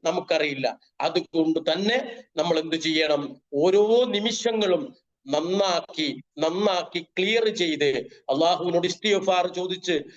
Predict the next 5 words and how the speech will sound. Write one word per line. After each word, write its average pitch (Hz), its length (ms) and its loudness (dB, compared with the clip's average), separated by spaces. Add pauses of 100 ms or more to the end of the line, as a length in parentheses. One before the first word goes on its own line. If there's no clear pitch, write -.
(220)
പാപമോചനം 180 840 0
തേടി 165 460 -2 (180)
നമ്മുടെ 165 220 0
ജീവിതത്തെ 185 760 -2
വിമലീകരിച്ച് 180 1000 0